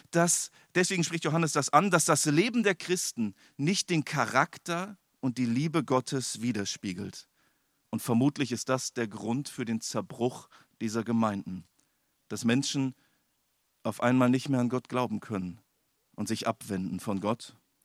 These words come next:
und von seiner Gemeinde. Jetzt können wir natürlich lange darüber spekulieren, was sind die Gründe dafür, was könnte vorgefallen sein damals, dass die sich abwenden, dass der Glaube zerbrochen ist. Aber ich glaube, das ist,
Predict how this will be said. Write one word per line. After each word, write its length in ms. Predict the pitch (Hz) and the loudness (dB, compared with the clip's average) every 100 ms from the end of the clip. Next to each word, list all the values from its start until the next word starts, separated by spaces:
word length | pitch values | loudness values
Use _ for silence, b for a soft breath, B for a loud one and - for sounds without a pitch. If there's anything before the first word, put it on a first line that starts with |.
| - | -6
und 140 | 110 | -4
von 140 | 110 95 | -4 -2
seiner 240 | 98 98 | -2 -2
Gemeinde. 460 | 98 95 90 90 - _ _ _ _ _ _ _ _ _ - B B B B - | -2 -4 -4 -8 -12 _ _ _ _ _ _ _ _ _ -20 B B B B -2
Jetzt 160 | 127 | 6
können 180 | 190 214 | 8 8
wir 80 | 196 | 6
natürlich 400 | 165 180 175 139 | 6 6 2 4
lange 200 | 147 175 | 4 4
darüber 280 | 143 135 123 | 0 0 0
spekulieren, 680 | 143 135 131 123 156 170 | -2 -2 -2 2 2 2
was 140 | 139 139 | 0 -2
sind 160 | 202 | -4
die 100 | 151 | -6
Gründe 440 | 117 120 160 208 180 | -6 2 4 4 2
dafür, 500 | 151 139 170 165 123 | 0 0 0 2 4
was 180 | 147 - | 2 2
könnte 220 | 156 131 | -2 -4
vorgefallen 800 | - 165 185 160 - 156 147 147 | 0 0 2 -4 -2 0 2 2
sein 340 | 135 143 147 | 2 2 2
damals, 580 | 135 143 143 139 139 - | 4 4 6 4 4 0
dass 180 | 143 139 | -2 0
die 140 | 135 | -2
sich 240 | 117 127 135 | -2 -2 -4
abwenden, 340 | 123 131 127 | -4 -4 -4
dass 100 | 123 | -4
der 140 | 135 | -6
Glaube 300 | 110 120 139 | -2 -2 -2
zerbrochen 500 | - 117 117 139 135 | -4 -4 -2 -2 0
ist. 160 | 120 - B B B B | -2 -4 B B B B
Aber 120 | 165 | 2
ich 80 | 170 | 4
glaube, 280 | 147 190 196 | 8 8 6
das 160 | 156 | 2
ist, 160 | 156 | 0